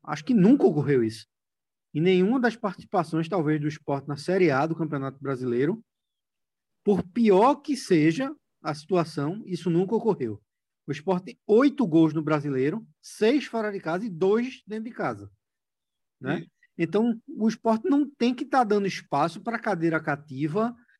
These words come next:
Speaker 1: pra prestiginho de jogador, pro que jogador acha, pra, pra, é, é, panelinha de elenco. Meu amigo, já passou do tempo. O Sport tá muito,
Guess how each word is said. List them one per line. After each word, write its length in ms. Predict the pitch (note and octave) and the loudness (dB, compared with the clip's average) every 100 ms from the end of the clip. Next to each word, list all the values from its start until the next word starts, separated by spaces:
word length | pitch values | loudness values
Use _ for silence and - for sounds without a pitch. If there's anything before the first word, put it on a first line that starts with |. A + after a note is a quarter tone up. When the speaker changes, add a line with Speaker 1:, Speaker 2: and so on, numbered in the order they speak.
| _ | _
Speaker 1:
pra 140 | - F3 | -4 -2
prestiginho 840 | F3 F3 D#3+ E3+ D#3+ C3+ D#3 D3 | 0 -2 -2 -6 -6 -4 -4 -4
de 100 | D3 | -4
jogador, 960 | D3+ C#3+ C3 A2+ C#3 F3+ G#3 A3 A3 G#3 | -4 -4 -4 -4 2 4 6 6 4 0
pro 200 | G3 F3+ | -2 -2
que 160 | F3 | -4
jogador 520 | D#3 E3+ D3+ C#3+ D3 C3 | -6 -4 -4 -4 -6 -6
acha, 500 | C#3+ F#3 F#3+ G3+ F3+ | -4 -4 -4 -8 -8
pra, 540 | F#3+ F#3+ D#3+ C#3+ C#3 | -6 -4 -2 -2 -6
pra, 680 | C#3+ D3+ D3 C#3+ C3+ B2 A2 _ _ _ _ _ _ | -6 -2 -2 -2 -4 -8 -12 _ _ _ _ _ _
é, 120 | D3 | -8
é, 400 | C#3 D#3 C#3 A#2+ - _ - | -6 -4 -4 -4 -10 _ 0
panelinha 580 | F#3+ F#3 F3+ E3 E3+ E3 | 2 4 2 2 0 0
de 100 | E3+ | 0
elenco. 540 | D#3+ C#3+ F#3+ - - _ | 0 -2 -6 -10 -20 _
Meu 200 | - G#3+ | -12 -8
amigo, 460 | D#4+ A3 A3+ G#3 C3 | -4 -2 -2 -4 -8
já 160 | F#3 A3 | -6 -6
passou 400 | B3 F#3+ - G#3 | -4 -6 -6 -6
do 120 | A3 | -8
tempo. 420 | - D3+ A3+ - | -4 -2 -2 -2
O 60 | D#3+ | -4
Sport 400 | D#3 - G3 F#3+ | -4 -6 -6 -6
tá 120 | - - | -6 -4
muito, 800 | E3 D#3+ F3+ G#3+ A#3+ - A#2+ | -2 0 2 2 0 -4 -12